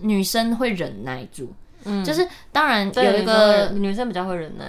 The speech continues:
Speaker 2: 嗯。
Speaker 1: 有一个说法是说，爱这件事情是无法阻止的，
Speaker 2: 嗯。
Speaker 1: 就是，就是感情是流动的，
Speaker 2: 嗯，嗯，
Speaker 1: 你没办法阻止自己爱上别人。
Speaker 2: 嗯。嗯，嗯，嗯。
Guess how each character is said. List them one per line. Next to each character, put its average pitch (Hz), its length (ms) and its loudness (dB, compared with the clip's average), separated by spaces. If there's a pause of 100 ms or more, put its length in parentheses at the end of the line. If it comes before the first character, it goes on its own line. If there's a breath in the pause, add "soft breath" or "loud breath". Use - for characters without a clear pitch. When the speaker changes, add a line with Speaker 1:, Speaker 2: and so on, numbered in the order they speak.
(160)
Speaker 2:
嗯。 - 80 -4
Speaker 1:
有 226 60 2
一 247 80 2
个 - 100 4
说 302 300 2
法 196 240 4
是 226 140 -4
说， 190 440 -2 (240 loud breath)
爱 240 220 4
这 226 100 -4
件 220 160 -2
事 220 160 -4
情 180 240 -4
是 190 320 -4
无 165 160 -6
法 156 220 -2
阻 135 240 -10
止 - 320 -14
的， - 200 -16
Speaker 2:
嗯。 185 40 -10
Speaker 1:
就 196 100 -2
是， 185 220 -2 (640)
就 214 120 -2
是 208 200 -4
感 170 200 2
情 175 160 -6
是 202 120 -8
流 175 240 -4
动 - 340 -6
的， - 80 -12
Speaker 2:
嗯， - 220 -8
嗯， 185 200 -10
Speaker 1:
你 190 60 -2
没 196 160 -2
办 254 100 4
法 214 100 4
阻 170 200 -4
止 175 100 -6
自 180 120 -8
己 143 180 -8
爱 180 180 -6
上 156 280 -6
别 - 200 -10
人。 110 220 -14
Speaker 2:
嗯。 - 0 -
嗯， 180 240 -10
嗯， 180 220 -10
嗯。 165 260 -12